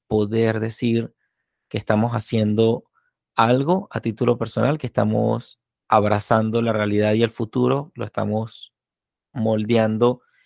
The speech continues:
con las curvas de la libertad, si se quiere, y que podemos interpretar y, y, pues sí, ver la vida con, <laughs> en otra clave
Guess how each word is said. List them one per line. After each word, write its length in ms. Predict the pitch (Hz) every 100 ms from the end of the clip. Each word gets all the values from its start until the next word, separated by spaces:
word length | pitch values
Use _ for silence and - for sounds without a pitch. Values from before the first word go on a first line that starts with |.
| _ _ _ _ _
con 200 | - 113
las 120 | 98
curvas 380 | - 151 139 127
de 100 | 120
la 80 | 110
libertad, 420 | 104 101 - 135
si 120 | 131 117
se 140 | -
quiere, 420 | 123 120 123 151 _ _ _ _ _ _ _ _ _ _ -
y 300 | 127 117 113
que 140 | 123
podemos 1120 | 123 117 117 113 117 120 120 127 - - - _
interpretar 800 | 139 117 - 110 110 - 113 117
y, 220 | 117 104 - _
y, 160 | 117 107 - _ _
pues 160 | 117 -
sí, 200 | - _ _
ver 260 | 131 131 110
la 120 | 117
vida 320 | 131 131 131
con, 200 | - 104
<laughs> 460 | - - _ _ -
en 160 | 107
otra 220 | 101 113 107
clave 360 | - - _